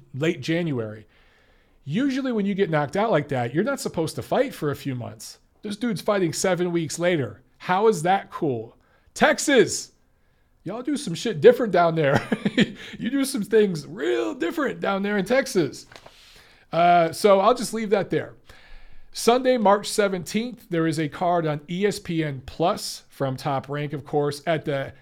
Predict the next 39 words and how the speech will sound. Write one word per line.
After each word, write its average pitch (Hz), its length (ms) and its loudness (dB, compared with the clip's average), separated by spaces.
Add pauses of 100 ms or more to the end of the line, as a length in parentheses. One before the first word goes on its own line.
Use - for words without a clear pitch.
(120)
Madison 233 360 2
Square 185 300 2
Garden 156 360 2
Theater 180 420 0
in 170 280 -2
New 143 60 -2
York. 165 580 2 (360)
And 160 120 0
of 156 140 -2
course, 233 260 6
it's 165 160 -4
Saint 165 180 -6
Patrick's 196 380 -6
Day, 113 200 -14
so - 180 -8
you 151 60 -4
gotta 160 180 2
have 147 160 0
Michael 143 280 -6
Conlan 185 420 -2
fight. 110 300 -10 (360)
Tiffany 240 480 0
and 214 100 2
I 208 160 2
were 196 140 2
there 202 240 2
for - 120 -6
Michael 185 300 0
Conlan's 180 480 -4
pro - 460 2
debut 226 480 2
there 190 160 4
at 170 80 0
the 170 80 -4
theater. 202 560 0 (340)
The 165 140 0
place 208 400 -2
was 147 220 -4
packed. 196 600 -2